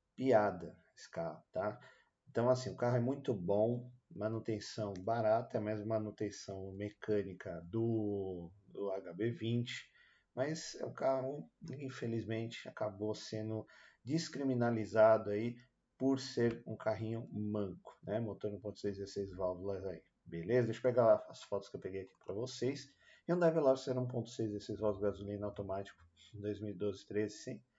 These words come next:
cento e cinquenta mil quilômetros, sessenta e cinco novecentos. Aqui tá bonitinho. Então, assim, originalmente ele não vem com as rodas pintadas de preto, né? Vem em prata. Aí tem as cores aí, vermelho, preto, branco, prata,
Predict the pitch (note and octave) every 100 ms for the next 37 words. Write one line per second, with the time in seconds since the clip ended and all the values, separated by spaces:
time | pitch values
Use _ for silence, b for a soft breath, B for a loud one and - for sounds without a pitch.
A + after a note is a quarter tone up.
0 | b b - C3 B2 - G#2 G#2 G2+ -
1 | A#2+ C3 C3+ C3+ - - A2+ - A2+ G#2+
2 | F2+ - A#2 A2 G#2 - E2 G2 A#2+ -
3 | - G#2 G#2 A2+ - C3+ C3 b b b
4 | b D3 C#3 B2 C#3+ D#3 C#3+ C#3 C#3 C3
5 | C#3 A#2 A2+ G#2 G2+ F#2 - F2 F2 F2
6 | G#2 - G#2 C3 - F2 F2 F2 F2 G2
7 | F#2 F#2+ - - _ b b b - G#2
8 | G#2 A#2+ A#2+ - G#2+ G2+ F#2+ F#2+ F#2+ G#2
9 | G#2+ A2 B2 B2 G#2 F#2+ - _ G#2+ A2
10 | - F2+ E2+ G2 G#2+ G#2+ G2 - F#2 F2
11 | - G#2 G#2+ G#2 - F2+